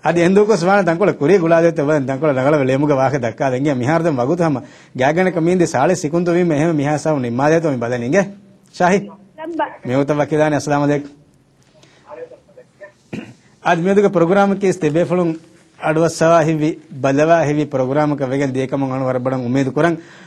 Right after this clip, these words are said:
Speaker 1: අලුන් මේ දුක ප්‍රෝග්‍රෑම් ස් නිම්මාදානි තෙබේ ෆුන හික්මතුක බස් කොල ගෙනස් දීෆා. මේ දුක ප්‍රෝග්‍රෑම් දුරා ගාතුම් බෙල්ලෙ හුරිහා බේෆුනා.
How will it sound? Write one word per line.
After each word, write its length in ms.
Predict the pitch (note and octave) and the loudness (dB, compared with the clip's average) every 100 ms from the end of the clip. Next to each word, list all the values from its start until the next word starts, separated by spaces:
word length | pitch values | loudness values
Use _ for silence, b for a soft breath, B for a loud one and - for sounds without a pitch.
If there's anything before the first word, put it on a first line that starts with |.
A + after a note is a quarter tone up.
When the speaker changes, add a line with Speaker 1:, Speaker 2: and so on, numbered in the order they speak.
| B | B
Speaker 1:
අලුන් 280 | C3+ E3+ D#3+ | 0 2 4
මේ 120 | D#3+ | 2
දුක 180 | F#3+ F#3+ | 2 0
ප්‍රෝග්‍රෑම් 380 | F3+ F#3+ F#3 F3+ | 0 0 0 -2
ස් 100 | D#3 | -2
නිම්මාදානි 420 | D3+ E3 E3+ D#3+ | 0 0 0 0
තෙබේ 280 | D3 D3 C#3+ | -2 -2 -2
ෆුන 120 | E3+ | -4
හික්මතුක 480 | - C#3+ C#3+ D3 C3+ | -8 -6 -4 -2 -2
බස් 160 | C3+ | -4
කොල 160 | - C3 | -4 -4
ගෙනස් 240 | A#2+ B2+ A#2+ | -2 -4 -2
දීෆා. 320 | D3 E3 D#3+ B B B B | 0 0 -2 B B B B
මේ 260 | - D#3 G3+ | -2 2 2
දුක 140 | A#3 G#3 - - _ - - | 2 0 -2 -16 _ -20 -8
ප්‍රෝග්‍රෑම් 480 | - F3 F3 F#3+ F#3 E3 C#3+ | 0 0 2 2 2 -2 -6
දුරා 460 | B2 D3 E3 E3+ | -2 2 2 0
ගාතුම් 420 | B2 C3+ C#3 D#3 C#3+ - _ _ _ _ - | -2 -2 -2 -4 -4 -10 _ _ _ _ -8
බෙල්ලෙ 260 | C3 C3 C3+ | -4 -2 -2
හුරිහා 420 | A2+ B2+ D3 F#3 | -2 -2 0 0
බේෆුනා. 460 | D3 - A#2+ A2+ | -2 -4 -8 -10